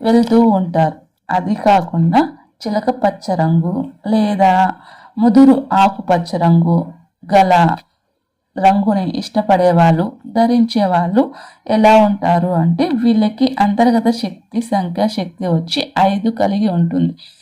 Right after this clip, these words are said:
వీళ్ళకి జ్ఞానము ఎక్కువ ఉంటుంది. విజ్ఞానం కూడా చాలా అంటే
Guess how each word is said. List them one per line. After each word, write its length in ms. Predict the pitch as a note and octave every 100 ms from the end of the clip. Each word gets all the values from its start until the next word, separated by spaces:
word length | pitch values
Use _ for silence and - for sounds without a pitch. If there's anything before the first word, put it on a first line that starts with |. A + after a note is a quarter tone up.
| _
వీళ్ళకి 260 | A3 G#3+ G#3+
జ్ఞానము 600 | F3+ F#3+ F3+ F#3+ G3 G#3
ఎక్కువ 320 | G3 F3+ G#3
ఉంటుంది. 580 | F#3+ F3+ E3+ F#3 G#3+ D#4
విజ్ఞానం 600 | A#3 G#3 G3 G3 F#3+ F#3+
కూడా 400 | F3+ F#3+ A3+ C4 - - - _ A3+
చాలా 340 | G3 G3+ G#3+
అంటే 420 | G#3 G3 F#3+ A#3+